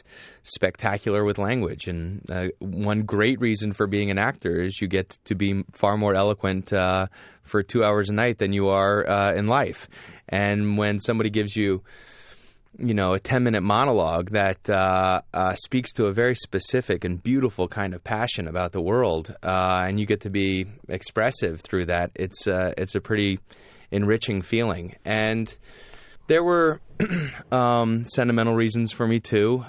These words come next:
Uh, Lincoln Center was sort of where I got my start with Arcadia and with Tom Stoppard.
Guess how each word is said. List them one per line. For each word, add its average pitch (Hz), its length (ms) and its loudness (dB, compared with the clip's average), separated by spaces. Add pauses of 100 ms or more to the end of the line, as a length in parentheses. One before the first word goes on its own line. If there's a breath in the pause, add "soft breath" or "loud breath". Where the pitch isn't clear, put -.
Uh, 98 680 2
Lincoln 104 260 -2
Center 107 300 0
was 101 220 -2
sort 110 160 0
of 104 80 -2
where 104 120 2
I 101 60 2
got 98 160 -2
my 101 100 -2
start 101 280 0
with 104 120 -4
Arcadia 107 640 -2 (100)
and 95 200 -4
with 98 80 -6
Tom 98 240 -2
Stoppard. 101 540 -2